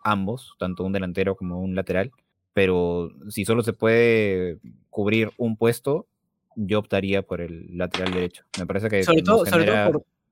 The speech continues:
Speaker 2: dos cosas también, ¿no? El, la, la, el lateral derecho que pudo haber sido peruano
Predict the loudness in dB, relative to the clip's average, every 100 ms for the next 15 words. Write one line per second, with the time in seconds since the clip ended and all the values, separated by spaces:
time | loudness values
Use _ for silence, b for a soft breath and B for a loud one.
0 | _ _ -2 0 0 -4 -2 -4 -2 -2
1 | -2 -2 -2 -2 -2 -2 0 0 -2 -4
2 | -2 -2 0 0 0 0 0 -2 -6 -6
3 | -2 -2 -2 -4 -6 -6 -4 -4 -4 -6
4 | -10